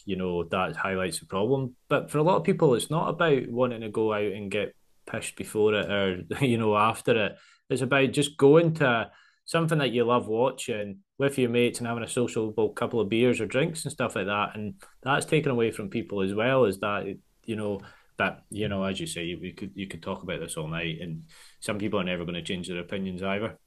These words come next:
um, which is an unfortunate thing, but, uh, hopefully some progress is made. And, and, and the, I, I, I wanna say in the coming, the end, by the end of the season, but that's set, probably setting an unreal-,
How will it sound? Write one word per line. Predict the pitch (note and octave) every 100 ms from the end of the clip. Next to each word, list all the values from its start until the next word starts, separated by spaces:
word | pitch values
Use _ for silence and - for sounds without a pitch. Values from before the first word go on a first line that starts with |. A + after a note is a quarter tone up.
| -
um, | F#2+ F2 F2 E2+
which | F2 -
is | E2+
an | F#2
unfortunate | E2 G2 G2 - F#2
thing, | - G#2+ G#2 F#2+
but, | F#2+ E2 D#2+ _
uh, | F2 E2+ E2
hopefully | G#2 G2 D#2+ E2+ D#2+ D#2+
some | - F2
progress | D#2+ E2 D#2+ D#2+ -
is | D#2+
made. | E2 E2 E2+
And, | E2 D#2+
and, | E2+ E2 _ _ _
and | F2+
the, | D#2+ D#2+ _ _ _ _ _ _ - D#2+ D#2+
I, | F#2
I, | E2+
I | F#2+
wanna | G2+ G2+ E2
say | - E2 D#2+ - - - - - _
in | G2
the | F3+
coming, | - F2+ F2+ E2 D#2+ - _ _ _
the | G2 G2+ G2+
end, | G#2 G#2
by | G2
the | F#2
end | G2 F#2+
of |
the | F2+
season, | - G2 F#2+ F#2
but | F2 E2+ E2+
that's | G#2+ F#2 -
set, | - D#2 D#2+
probably | G2+ F2+
setting | E2 F2+ D#2+
an | E2
unreal-, | F2+ F2 E2+ F2